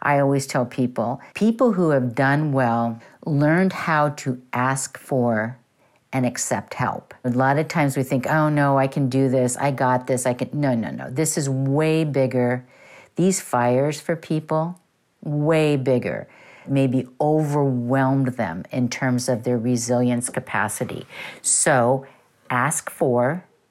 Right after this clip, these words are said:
and accept help. So if you need to go to a therapist, go to a therapist, but talk to the therapist about the fact that you want to use this experience to move forward and help them,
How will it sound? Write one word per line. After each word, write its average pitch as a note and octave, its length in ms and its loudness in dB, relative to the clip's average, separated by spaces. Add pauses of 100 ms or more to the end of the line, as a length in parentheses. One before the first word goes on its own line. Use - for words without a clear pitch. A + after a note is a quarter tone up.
(400)
and C#3 140 2
accept - 480 -4
help. - 380 -4 (460)
So D3 280 0
if C3+ 140 -2
you C#3 160 4
need D#3 480 4
to D3 100 -8
go B2+ 240 2
to B2+ 220 -2
a A#2+ 80 2
therapist, A2+ 920 -4 (600)
go C3 360 4
to C#3+ 200 -4
a C#3+ 60 0
therapist, D#3+ 800 -4
but C3 180 -2
talk - 380 -8
to E3+ 100 -2
the C#3 140 -2
therapist A#2 680 -2
about A#2 560 -2 (720)
the C3+ 180 -4
fact - 420 -2
that B2 240 -4
you C#3 60 0
want B2 440 0
to B2+ 380 0
use F3+ 600 2
this B2+ 280 -2
experience A#2+ 800 0
to - 160 -4
move A#2 260 2
forward A#2 580 -2
and A#2 140 -2
help B2 380 -6
them, B2 440 0